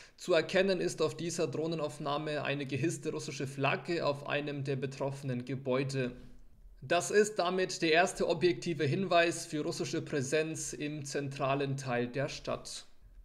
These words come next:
Wir können also schlussfolgern, dass russische Einheiten bereits im zentralen Teil von Seledowe aktiv und womöglich inzwischen den östlichen Teil der Stadt kontrollieren.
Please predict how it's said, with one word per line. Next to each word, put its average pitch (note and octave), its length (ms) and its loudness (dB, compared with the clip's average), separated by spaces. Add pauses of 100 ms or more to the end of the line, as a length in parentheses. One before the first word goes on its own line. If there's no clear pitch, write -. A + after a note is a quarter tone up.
(340)
Wir F#3 180 4
können A3+ 260 6
also G#3 300 2
schlussfolgern, F#3 960 2
dass E3 320 0
russische F#3 320 0
Einheiten E3 560 0
bereits D#3 480 2
im D#3 160 -4
zentralen D#3+ 640 0
Teil D#3 260 2
von D3+ 220 -6
Seledowe D3 500 -2
aktiv E3+ 680 -4
und D3 400 -6
womöglich D3+ 720 -4
inzwischen C#3 560 -6
den C#3 100 -4
östlichen C#3 480 -6
Teil C#3+ 180 0
der C#3 140 -2
Stadt C#3 320 -4
kontrollieren. D#3 840 -2